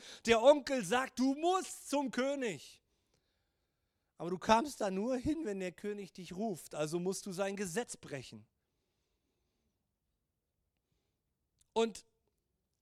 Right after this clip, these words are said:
konntest nicht drauf warten, bis er dich aus dem Pool seiner zahlreichen Frauen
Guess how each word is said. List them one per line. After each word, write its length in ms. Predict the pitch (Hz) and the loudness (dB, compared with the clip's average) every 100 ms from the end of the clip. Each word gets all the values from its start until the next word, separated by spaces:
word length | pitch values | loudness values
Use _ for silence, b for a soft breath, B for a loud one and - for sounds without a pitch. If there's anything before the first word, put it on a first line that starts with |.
| _ | _
konntest 340 | - 277 277 269 | -2 -2 -2 -4
nicht 220 | 262 - | -4 2
drauf 260 | 254 220 | 2 4
warten, 520 | 247 269 302 262 220 202 | 6 6 4 2 -6 -2
bis 160 | 247 | -2
er 180 | 220 269 | 4 4
dich 140 | 269 | 4
aus 160 | 247 - | 0 -2
dem 160 | 240 - | -6 -4
Pool 420 | 269 311 320 254 | 2 4 4 2
seiner 420 | 240 240 240 226 | 2 0 0 -2
zahlreichen 640 | - 262 294 247 226 226 | 0 2 2 0 -4 -6
Frauen 540 | - 226 285 269 226 | -4 4 6 8 4